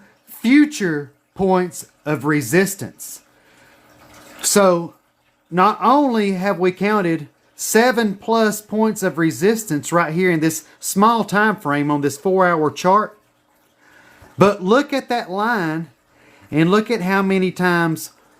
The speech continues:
you can see support popping off of it, popping off of it, popping off of it.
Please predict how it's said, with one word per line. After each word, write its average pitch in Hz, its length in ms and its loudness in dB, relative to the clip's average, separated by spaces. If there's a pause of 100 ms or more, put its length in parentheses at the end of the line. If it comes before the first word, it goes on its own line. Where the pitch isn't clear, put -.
(360)
you 156 120 -2
can 151 140 -4
see 165 240 2
support 160 600 -2 (180)
popping 175 340 0
off 135 260 -6
of 113 140 -8
it, 98 120 -18 (580)
popping 202 360 2
off 156 240 -4
of 127 200 -8
it, - 80 -20 (540)
popping 226 340 2
off 175 280 -4
of 131 160 -6
it. 92 100 -20